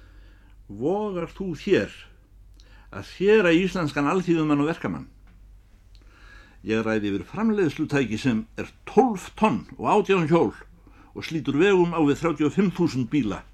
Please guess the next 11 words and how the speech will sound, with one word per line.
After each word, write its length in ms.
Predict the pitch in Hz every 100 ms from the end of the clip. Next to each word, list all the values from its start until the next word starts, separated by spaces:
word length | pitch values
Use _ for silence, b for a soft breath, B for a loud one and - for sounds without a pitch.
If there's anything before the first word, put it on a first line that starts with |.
| - - - - -
Hvar 120 | 175 151
er 60 |
þinn 140 | 143 131
bíll? 200 | 101 - - - - - - - - - _ - - - - - B B B B B - 123
Umbi: 260 | 107 90 - - - - - - - - - - - b b b b -
Ég 240 | 131 170 123
hef 160 | 92 -
aldrei 400 | 160 156 139 120
eignast 400 | 101 - 90 -
bíl. 160 | 82 - - - - - - - - - - B B B B
Og 100 | 123